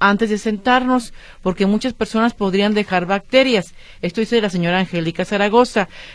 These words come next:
Y la, el teléfono terminación cero siete cero cuatro dice, "Buenos días, eh, ¿por qué esta vacuna no se la aplican a más temprana edad? Los niños están de, en peligro constante por ir a baños en cines,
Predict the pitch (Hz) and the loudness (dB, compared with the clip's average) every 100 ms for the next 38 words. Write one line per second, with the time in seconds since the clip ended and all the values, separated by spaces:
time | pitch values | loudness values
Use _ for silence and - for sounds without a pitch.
0 | - 254 294 294 294 294 262 233 220 214 | -6 0 0 0 0 -2 0 4 4 4
1 | 202 226 240 254 277 269 220 196 190 190 | 2 2 2 0 0 2 0 0 0 -2
2 | - 233 240 247 240 - - - - 220 | -2 0 2 2 -2 -8 -20 -20 -4 2
3 | 226 233 233 226 226 226 233 233 254 247 | 4 2 -2 0 2 4 2 4 2 2
4 | 233 262 240 233 233 220 233 240 254 - | 2 4 4 4 2 2 2 4 2 -2
5 | - - - - 196 202 - 233 226 277 | -18 -20 -8 -2 0 0 2 0 2 -2
6 | 277 294 262 247 247 247 233 240 214 240 | 2 2 2 2 2 4 2 0 0 0
7 | 240 208 196 202 240 220 185 170 190 220 | 2 2 2 0 0 0 -2 -2 0 2
8 | 285 285 - - - 170 180 190 214 233 | 2 0 -12 -20 -8 -2 2 4 4 2
9 | 220 - 196 214 208 175 170 190 220 233 | 0 -2 0 0 -2 -2 0 0 2 2
10 | 247 196 180 165 208 214 240 185 190 208 | 2 0 -2 0 0 2 0 2 2 2
11 | 196 208 220 185 156 - 220 226 226 247 | 2 0 0 -2 -6 0 2 4 2 -2